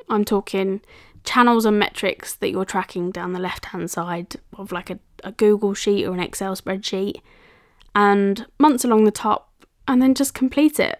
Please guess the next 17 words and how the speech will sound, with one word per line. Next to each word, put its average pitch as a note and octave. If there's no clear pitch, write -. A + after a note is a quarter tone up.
once B3+
a B3+
month. A#3+
When B3+
I B3
do G3+
any F#3+
kind F#3+
of F#3
social F#3+
media F#3+
management G#3+
or F3+
paid A3+
ads G#3
for -
clients, G3